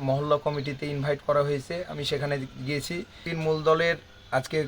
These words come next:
কর্মী সভা ছিল, আহ, কর্মী সম্মেলন এলাকার মহল্লা কমিটির।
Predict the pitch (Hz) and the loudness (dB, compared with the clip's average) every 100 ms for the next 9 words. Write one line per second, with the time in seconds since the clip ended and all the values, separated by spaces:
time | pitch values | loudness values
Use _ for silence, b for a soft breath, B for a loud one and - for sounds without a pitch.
0 | - 156 156 147 151 151 - 151 156 220 | 0 -2 0 2 2 2 0 -2 -2 -2
1 | - - - - - 127 127 127 151 151 | -12 -20 -20 -20 -10 -4 -4 -2 -2 -2
2 | 143 147 143 139 156 208 - - - - | -2 -2 0 0 0 -2 -14 -20 -18 -2
3 | 135 135 135 131 127 131 139 139 135 139 | 4 4 4 2 0 -4 0 2 0 0
4 | 135 127 175 | -4 -2 -6